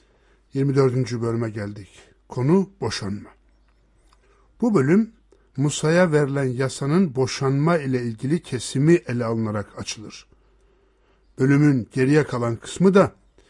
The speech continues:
insani ilişkilere ayrılmıştır. Bu ilişkilerde merhamet gösterilmesinin ne kadar önemli olduğu vurgulanır. Değerli kardeşim, Tanrı merhametlidir ve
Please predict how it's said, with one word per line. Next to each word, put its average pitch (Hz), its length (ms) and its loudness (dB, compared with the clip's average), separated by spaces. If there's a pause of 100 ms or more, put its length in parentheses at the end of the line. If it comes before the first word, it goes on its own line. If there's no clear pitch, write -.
(320)
insani 143 520 2
ilişkilere 131 920 -2
ayrılmıştır. 104 760 -8 (1120)
Bu 233 160 2
ilişkilerde 160 840 0
merhamet 139 680 0
gösterilmesinin 139 1000 0
ne 190 100 2
kadar 165 380 0 (100)
önemli 143 340 2
olduğu 123 240 2
vurgulanır. 104 800 -10 (680)
Değerli 117 200 -4
kardeşim, 113 460 -6
Tanrı 131 540 2
merhametlidir 127 840 -2
ve 151 180 4